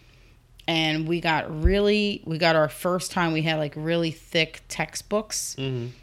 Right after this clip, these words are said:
Speaker 1: and especially history. And I noticed I was always, like, I would get engrossed in it, and I
Speaker 2: Yeah.
Speaker 1: would just read ahead.
Speaker 2: Mm-hmm.
Speaker 1: And I would get in trouble. "Anna,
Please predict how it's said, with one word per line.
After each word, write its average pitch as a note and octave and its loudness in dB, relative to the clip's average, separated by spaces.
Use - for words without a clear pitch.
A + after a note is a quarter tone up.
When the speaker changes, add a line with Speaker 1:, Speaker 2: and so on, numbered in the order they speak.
Speaker 1:
and D#3+ 0
especially E3 -2
history. F3 -4
And D#3 -2
I D3+ 2
noticed E3+ -2
I D3 -2
was D3+ -6
always, D#3 -4
like, C#3+ -6
I D#3 4
would D#3 -2
get E3+ 4
engrossed D#3 -2
in C3 -2
it, G2 -6
and D3+ -4
I A#2 2
Speaker 2:
Yeah. - 4
Speaker 1:
would C#3+ -4
just D#3 -8
read E3 0
ahead. D3+ 2
Speaker 2:
Mm-hmm. A2+ -8
Speaker 1:
And F3+ 4
I G3 8
would F#3+ 2
get G#3+ 6
in F3+ 6
trouble. F3 2
"Anna, F#3+ 8